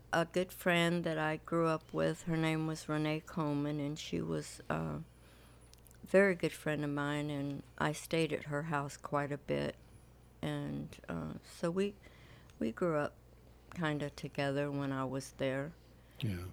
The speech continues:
Speaker 1: And I had gotten contact with her several years later after I was grown, and she was married and starting her own family, so she's doing good.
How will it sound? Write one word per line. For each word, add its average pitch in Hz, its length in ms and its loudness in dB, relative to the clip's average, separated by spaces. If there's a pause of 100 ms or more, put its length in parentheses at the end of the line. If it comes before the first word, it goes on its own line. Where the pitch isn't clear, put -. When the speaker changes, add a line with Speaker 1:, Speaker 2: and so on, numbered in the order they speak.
(120)
Speaker 1:
And 78 500 -4 (280)
I 160 140 0
had 165 260 -2
gotten 151 340 -2
contact 156 640 -4
with 143 200 -6
her 143 140 -4
several 147 380 -2
years 139 320 -4
later 139 440 -4
after 143 360 -6
I 139 100 -4
was 127 240 -8
grown, 135 560 -2 (920)
and 139 280 -6
she - 200 -6
was 143 240 -6
married 139 500 -2
and 143 240 -8 (380)
starting 151 500 -4
her 147 220 -2
own 143 220 -2
family, 131 680 -4
so - 200 -10
she's - 360 -8
doing 143 360 -4
good. - 260 -6